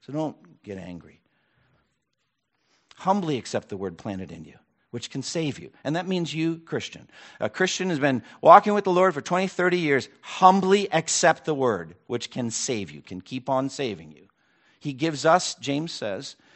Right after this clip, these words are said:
James four six, more grace. That's why God says, "God oppo-, opposes the proud, but gives grace to the humble." Do you need more grace? Please nod your head. "Yes, Lord, I need more grace. Give me more grace." At the end of all of Paul's epistles, great, or at the beginning,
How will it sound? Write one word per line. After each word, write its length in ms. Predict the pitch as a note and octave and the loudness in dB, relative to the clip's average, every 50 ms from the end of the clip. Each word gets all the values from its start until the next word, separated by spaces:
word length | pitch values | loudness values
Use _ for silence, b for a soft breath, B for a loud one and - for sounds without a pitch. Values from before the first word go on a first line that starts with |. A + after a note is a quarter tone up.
| b b b b | b b b b
James 280 | - G2+ G2+ A#2+ B2+ - | -12 -10 -8 -8 -8 -10
four 220 | - - B2+ D3 | -10 -8 -8 -8
six, 320 | D3+ - - F#2+ - - - _ - | -8 -8 -10 -10 -12 -14 -20 _ -10
more 280 | A2 G#2+ A#2 B2 A#2+ A#2 | -6 -4 -2 -2 -4 -4
grace. 560 | G2+ G#2 F#2 D#2 C2+ - - - - - - _ _ _ _ _ _ _ - | -4 -6 -8 -8 -8 -8 -10 -10 -10 -12 -16 _ _ _ _ _ _ _ -12
That's 180 | A2 G#2+ - | -12 -8 -4
why 140 | - B2 A#2+ | -2 -2 0
God 200 | A#2 B2+ A#2+ A#2 | 0 0 0 0
says, 280 | - - C3 G#2+ F2+ D#2+ | -2 -2 -4 -4 -4 -4
"God 200 | G#2 F#2 F2+ F#2 | -6 -6 -6 -6
oppo-, 260 | - - C3 B2+ - | -6 -4 -4 -4 -6
opposes 360 | - C#3+ D3+ E3 D#3+ F3+ F3 | -6 -4 -4 -4 -4 -4 -6
the 80 | D#3+ E3 | -8 -8
proud, 320 | - D3 C#3+ B2 A2 G2 | -2 0 2 2 2 0
but 120 | F2+ F#2+ E2+ | -4 -8 -12
gives 180 | F#2 D#2+ D#2 | -14 -16 -16
grace 340 | D#2+ - F#2+ G2+ A2 A2 - | -14 -10 -8 -8 -8 -8 -10
to 60 | - | -10
the 80 | A#2 A#2 | -10 -10
humble." 180 | A2+ F#2 E2+ | -10 -10 -10
Do 100 | D#2+ D2+ | -12 -12
you 80 | G2 G#2+ | -10 -8
need 160 | A#2+ C3+ C#3 | -6 -6 -4
more 140 | C3+ D3+ D3+ | -4 -6 -6
grace? 440 | D3 D3+ D#3 E3 F3 F3 - - - _ _ _ _ _ _ _ _ _ _ _ | -4 -6 -6 -8 -8 -10 -14 -18 -20 _ _ _ _ _ _ _ _ _ _ _
Please 200 | _ - C#3+ A2+ | _ -10 -8 -6
nod 200 | A2 G2+ F2 E2+ | -4 -6 -6 -6
your 80 | E2 E2 | -8 -8
head. 200 | E2 E2+ E2 E2 b b b | -8 -8 -8 -8 b b b
"Yes, 300 | - A2+ A#2+ A#2 - - | -8 -6 -6 -6 -8 -8
Lord, 180 | A2+ G#2 G#2 A2 - | -10 -10 -10 -10 -8
I 160 | G#2+ A2 A2 | -6 -4 -2
need 340 | G#2+ A2+ B2 C3 C3+ C3+ B2+ | -2 -2 0 -2 -2 -2 0
more 160 | C#3 C#3 C3+ | 0 0 2
grace. 560 | A#2 D3 D#3+ E3 D3+ B2 - - - - B B B B B B B _ | 4 6 6 6 6 4 0 -4 -4 -6 B B B B B B B _
Give 160 | - D3+ E3 | -6 -4 0
me 120 | D#3+ D#3+ | 0 2
more 180 | D#3+ D#3+ E3 D#3 | 2 4 2 4
grace." 340 | C#3 E3 F3 F3 D#3 - - | 6 8 8 8 8 4 0
At 80 | B2 | -4
the 80 | A2 C#3+ | -2 2
end 120 | D3+ D#3 | 2 6
of 40 | D3+ | 8
all 220 | D3+ D#3 E3+ F3 E3+ | 10 12 12 12 10
of 60 | C#3+ | 8
Paul's 240 | F3+ F3+ F3+ D3 E3 | 8 6 6 6 2
epistles, 360 | D#3 F3+ F3 - - A#2+ G2+ | 0 0 0 0 -2 -4 -6
great, 380 | G2 F#2+ A2+ C3+ D#3+ E3 E3 | -6 -2 0 2 2 2 2
or 80 | C3 C3 | 2 0
at 60 | B2+ | 0
the 80 | B2 B2+ | 0 -2
beginning, 300 | C#3+ D3+ E3+ D3 A#2 | -2 -2 0 0 -2